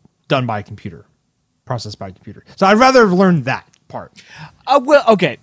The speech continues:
Speaker 2: but, but here's the thing. Like, yeah, I use simulation all the time, but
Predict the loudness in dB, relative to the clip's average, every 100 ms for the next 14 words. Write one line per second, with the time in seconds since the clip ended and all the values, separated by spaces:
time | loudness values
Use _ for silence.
0 | -14 0 2 0 -6 -14 -2 0 0 -6
1 | _ _ _ -10 -2 -2 -2 -6 -6 -8
2 | -12 _ -4 -4 -4 _ _ 0 2 2
3 | 2 2 2 0 0 -2 -10 -6 -4 -2
4 | -4 -4 -8 -8 -4 -4 -4 -6 -6 -6
5 | -8 -18 -14 -6 -6